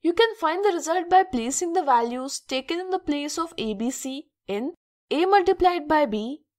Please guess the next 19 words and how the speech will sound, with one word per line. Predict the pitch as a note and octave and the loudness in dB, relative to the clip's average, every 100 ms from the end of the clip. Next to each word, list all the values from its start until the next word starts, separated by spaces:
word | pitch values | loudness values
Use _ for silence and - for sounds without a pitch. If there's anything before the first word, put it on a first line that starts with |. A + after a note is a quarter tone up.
| - | -10
minus | A3+ G3+ F#3+ A#3+ - - _ - | -6 -4 -4 -4 -4 -6 _ -6
A | E4+ | -2
multiplied | F#4 F#4 E4+ E4+ D#4+ D#4 | 2 2 0 0 0 0
by | D4+ C#4+ | -2 -2
C. | - G#3 D#3+ - _ _ _ _ | -2 -6 -10 -14 _ _ _ _
Did | C#4+ D4 | 0 4
you | G4+ | 4
get | G4+ G4 | 2 2
the | G#4+ | 0
same | - B3+ C#4 | 0 -2 0
result | D#4+ D#4+ F4+ F4 - | -2 0 0 -2 -2
in | G4 B3 | -4 0
both | G3+ A3 - | 0 0 -2
cases? | C4+ C4 - D#4 F#4+ - - _ _ _ _ | -6 -4 -6 -6 -6 -8 -12 _ _ _ _
What | - G3+ F#3+ | 0 0 2
does | A3 A#3+ | -2 0
this | C4 - | -4 -2
tell | - C4+ | 0 0
you? | C4 C4+ D4+ | 0 -6 -8